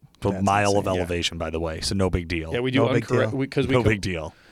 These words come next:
Speaker 3: 'cause for scoring, we combine the horsepower and the torque.
Speaker 2: Okay.
Speaker 3: Uncorrected.
Speaker 2: Okay.
Speaker 3: That's how,
Speaker 1: Uncorrected.
Speaker 3: that's how we score.
Speaker 2: Uncorrected.
Speaker 1: So that means that, that thousand horsepower up there, just to give you a ballpark, most guys,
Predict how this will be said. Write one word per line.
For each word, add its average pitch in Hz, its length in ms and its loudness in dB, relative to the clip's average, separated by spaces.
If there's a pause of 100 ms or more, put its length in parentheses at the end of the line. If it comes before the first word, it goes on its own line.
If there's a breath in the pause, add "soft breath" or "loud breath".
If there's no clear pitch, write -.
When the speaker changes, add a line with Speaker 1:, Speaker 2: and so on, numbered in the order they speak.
Speaker 3:
'cause 151 140 2
for 151 140 0
scoring, 139 500 2
we 127 160 -2
combine 120 880 -4
the 117 240 -2
horsepower 123 480 -2
and 107 100 -8
the 92 40 -14
torque. - 380 -10 (120)
Speaker 2:
Okay. 143 100 -2 (140)
Speaker 3:
Uncorrected. - 380 -8 (220)
Speaker 2:
Okay. 123 160 -2
Speaker 3:
That's 117 120 0
how, 120 80 2
Speaker 1:
Uncorrected. 101 280 0
Speaker 3:
that's 80 120 -4
how 117 80 -2
we 107 100 -8
score. - 260 -6
Speaker 2:
Uncorrected. 113 340 -2
Speaker 1:
So 135 80 4
that 151 100 2
means 135 260 -2
that, 117 240 0
that 123 220 2
thousand 117 380 0
horsepower 117 520 -2
up 120 80 -2
there, 123 140 2
just 107 180 -2
to 107 60 -4
give 107 120 2
you 101 80 6
a 92 60 2
ballpark, 98 560 0
most 107 320 4
guys, 107 320 0